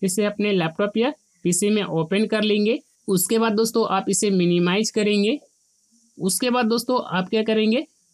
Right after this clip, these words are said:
अपने लैपटॉप या पीसी में My View Board सॉफ्टवेयर को ओपन करेंगे। तो चलिए दोस्तों हम लोग My View Board application को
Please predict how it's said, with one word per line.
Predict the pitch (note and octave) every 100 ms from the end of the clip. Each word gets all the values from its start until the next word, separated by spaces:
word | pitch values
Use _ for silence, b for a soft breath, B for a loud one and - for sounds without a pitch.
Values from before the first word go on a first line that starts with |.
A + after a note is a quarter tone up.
| -
अपने | E3+ G#3+ A3+
लैपटॉप | G#3 F#3 F#3 A3+ A3+
या | A3+ A3+
पीसी | G3+ - A3
में | A#3+ D4 _ _ _
My | E3+ F3+ G3+
View | G3+ A3 G#3
Board | G#3 C4 - _ _ _
सॉफ्टवेयर | - F#3 F#3 G3 G3+
को | B3 A#3+
ओपन | G#3 G3 G3
करेंगे। | F3+ C3 A2+ A#2 - _ _ -
तो | E3
चलिए | G3 G#3+ A3+
दोस्तों | A#3 B3 G#3
हम | G3+
लोग | A3+ G#3
My | F#3 F#3+
View | G#3 G#3+
Board | A3 A3
application | G3 G3 G3 F#3+ G3 G#3
को | G#3+